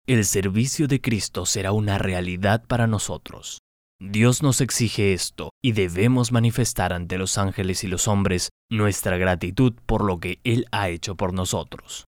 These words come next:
Deberíamos reflejar la benevolencia de Dios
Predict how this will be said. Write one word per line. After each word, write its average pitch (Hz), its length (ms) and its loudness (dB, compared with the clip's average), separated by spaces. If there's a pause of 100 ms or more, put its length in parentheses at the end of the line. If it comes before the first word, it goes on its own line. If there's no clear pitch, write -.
Deberíamos 107 760 2
reflejar 107 640 0
la 101 80 4
benevolencia 101 800 0
de 120 140 2
Dios 95 340 -4